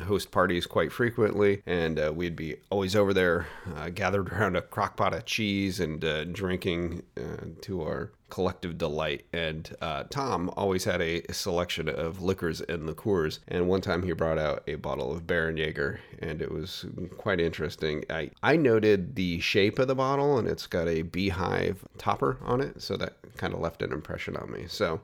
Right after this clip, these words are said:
that's one of the reasons I figured, hey, for episode five, let's try Baron Jaeger Honey Liqueur, something I haven't had in a decade, but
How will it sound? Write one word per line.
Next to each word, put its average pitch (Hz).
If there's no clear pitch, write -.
that's 123
one 117
of 95
the 90
reasons 87
I 87
figured, 85
hey, 101
for 87
episode 113
five, 78
let's -
try 71
Baron 80
Jaeger 78
Honey 98
Liqueur, 95
something -
I 85
haven't 92
had 85
in 76
a 76
decade, 180
but 85